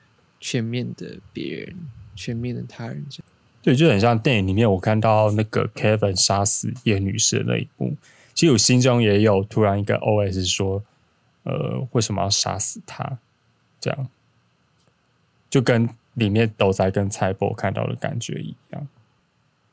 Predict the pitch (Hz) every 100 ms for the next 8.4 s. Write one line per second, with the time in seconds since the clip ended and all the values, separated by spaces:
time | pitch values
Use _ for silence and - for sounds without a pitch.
0 | - 190 170 110 113 117 - 110 107 107
1 | 110 113 165 156 131 - 104 98 101 104
2 | 101 117 113 110 117 107 107 101 98 -
3 | 95 92 - - - _ _ - - -
4 | _ - - - - 170 147 - - _
5 | _ 151 139 - - - - 151 143 131
6 | 117 101 104 104 101 98 - 120 90 90
7 | 90 92 90 85 - - - - - 123
8 | - 117 113